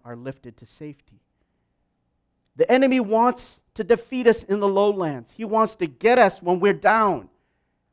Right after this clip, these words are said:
But God is our victor. He is the glory and the lifter of our heads. Number four, we must take the slopes.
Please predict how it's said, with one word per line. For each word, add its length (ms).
But 120
God 220
is 160
our 100
victor. 460
He 140
is 100
the 80
glory 540
and 140
the 40
lifter 520
of 140
our 140
heads. 400
Number 180
four, 460
we 100
must 280
take 240
the 80
slopes. 640